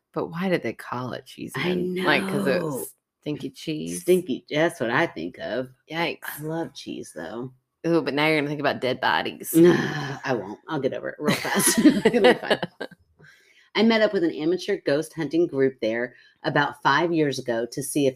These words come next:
Speaker 2: all the stories about the park were true. That's a lot of stories.
Speaker 1: Yeah.
Speaker 2: Uh,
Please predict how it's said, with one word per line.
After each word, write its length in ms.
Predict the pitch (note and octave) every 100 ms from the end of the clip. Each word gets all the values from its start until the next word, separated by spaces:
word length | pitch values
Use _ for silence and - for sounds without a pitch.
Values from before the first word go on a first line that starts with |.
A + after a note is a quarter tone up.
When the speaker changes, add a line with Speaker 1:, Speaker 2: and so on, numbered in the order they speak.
| -
Speaker 2:
all 220 | C3+ D#3+
the 80 | G#3
stories 440 | - C#3+ B2+ B2+
about 300 | B2 A#2 A2+
the 60 | -
park 300 | - A#2+ -
were 80 | B2+
true. 360 | - - A#2 - _ _ _ _ _ _ _ -
That's 180 | C4+ C#4
a 40 | F3
lot 120 | C3+
of 60 |
stories. 520 | B2+ F#3 F3 A#2 - - _
Speaker 1:
Yeah. 380 | C3+ A3 C4+ C3 - A#2+
Speaker 2:
Uh, 260 | C#3+ E3+